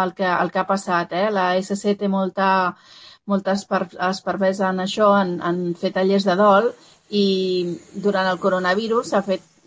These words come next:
s'han fet tallers de dol, o sigui, sessions, eh, personalitzades tant amb persones que tenien càncer com, evidentment, aquesta vegada s'ha obert a, a qualsevol població, no? No, no només a les persones, doncs, que havien, eh, mort per un càncer, sinó a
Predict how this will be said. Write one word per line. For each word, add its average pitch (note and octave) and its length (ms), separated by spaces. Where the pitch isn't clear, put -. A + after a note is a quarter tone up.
s'han F#3+ 160
fet G3+ 240
tallers F#3+ 320
de F3+ 80
dol, G3 300
o G3+ 40
sigui, F3+ 220
sessions, F#3+ 640
eh, F#3 140
personalitzades F#3+ 800
tant F#3 160
amb G3 100
persones G3+ 460
que G#3 80
tenien F#3+ 320
càncer G3 480
com, E3+ 220
evidentment, F3+ 420
aquesta F#3 320
vegada F3 320
s'ha F3+ 140
obert E3 260
a, E3 80
a E3+ 160
qualsevol E3 400
població, E3+ 560
no? E3 160
No, E3+ 240
no E3+ 160
només F3 320
a F3 80
les F3+ 160
persones, F3+ 480
doncs, G3 160
que G3+ 140
havien, F3 420
eh, F3 240
mort F3 320
per F3+ 220
un E3+ 100
càncer, G3+ 400
sinó F#3 400
a D3+ 160